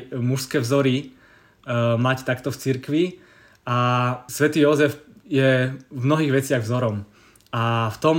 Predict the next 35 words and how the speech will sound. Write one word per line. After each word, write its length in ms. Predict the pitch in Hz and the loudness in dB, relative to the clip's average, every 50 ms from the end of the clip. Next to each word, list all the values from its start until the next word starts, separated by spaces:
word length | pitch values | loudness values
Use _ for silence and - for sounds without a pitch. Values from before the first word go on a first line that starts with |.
| 165 156 | 0 0
konkrétne, 640 | - 156 156 151 - 170 160 160 - 139 139 143 | 0 0 0 0 0 0 0 0 0 2 2 4
o 80 | 147 139 | 2 2
čom 480 | 139 - 143 135 135 131 131 135 131 - | 0 0 0 0 2 0 -2 -2 -6 -6
budem 240 | 135 135 135 139 | -2 0 2 2
aj 160 | 139 135 131 123 | 2 2 2 2
ďalej 240 | 131 127 143 143 131 123 | 2 4 4 4 2 2
hovoriť, 320 | 123 123 135 135 147 139 139 135 | 0 0 2 2 2 2 2 4
a 60 | 131 127 123 123 127 - - - - - - - 143 143 139 135 - - - - | 4 2 0 0 -4 -8 -16 -20 -20 -20 -16 -16 -14 -14 -14 -16 -18 -16 -8 -2
viete, 240 | 131 143 139 - 156 | 0 0 0 2 2
není 320 | 135 135 147 156 160 147 135 | 2 2 2 2 2 2 4
veľa 260 | 143 143 143 135 131 | 4 6 6 6 4
o 80 | 123 | 2
svätom 300 | - - 135 - 135 131 | 0 -2 -2 -2 0 0
Jozefovi, 520 | 131 135 135 139 135 - 139 127 120 123 123 120 | 0 2 2 0 0 0 -2 0 0 0 0 -2
e, 20 | 120 - - - - - - - _ - - 123 120 120 120 120 120 117 117 | -4 -10 -18 -20 -20 -20 -20 -20 _ -10 -6 -2 0 0 0 0 0 -2 -2
v 40 | 117 | 0
Božom 240 | 107 139 143 143 147 | 2 2 2 2 0
slove 260 | 139 - 151 147 147 | -2 0 2 2 4
napísaných, 600 | 135 123 120 120 139 127 - 139 127 131 131 120 131 | 4 2 0 -2 -4 -4 -2 0 0 0 0 0 0
ale 160 | 123 123 123 123 123 123 - - | 2 2 2 0 -2 -4 -10 -10
keď 140 | - 135 131 | -6 -6 -4
si 100 | - 143 | -4 -4
prečítame 800 | - 139 135 - 156 143 - 143 135 139 135 135 131 127 120 - - _ _ _ _ | -2 -2 -2 -2 -4 -2 0 0 0 2 0 0 0 -2 -2 -6 -10 _ _ _ _
prvé 640 | - 151 151 139 147 143 139 135 127 120 117 120 - _ _ | -2 0 2 4 6 6 6 4 2 0 -4 -10 -14 _ _
tri 180 | - 151 165 165 | -4 -2 -2 -2
kapitoly 960 | - - 147 143 147 156 147 - 151 139 139 139 139 135 131 131 127 - - | 0 0 0 0 0 -2 -2 0 2 4 4 4 4 2 2 0 -4 -6 -10
z 80 | - 117 | -6 -2
Nového 320 | 131 147 143 160 160 160 | 0 2 2 4 2 2
zákona, 720 | 147 135 131 131 127 - 156 147 151 156 175 180 170 156 - - _ _ - | 2 2 2 2 2 0 0 2 2 2 2 0 -2 -8 -16 -20 _ _ -6
tak 240 | - 123 123 120 113 | -2 0 0 0 2
Jozef 300 | 123 135 135 143 127 - | 2 0 2 0 -2 -2
tam 180 | 143 131 135 127 | -2 0 0 0
mal 140 | 123 117 - | 0 0 -2
tri 160 | 110 131 127 | -4 -4 -4
sny. 380 | 120 - - 123 123 117 101 | -4 -2 -2 -2 -2 -2 -4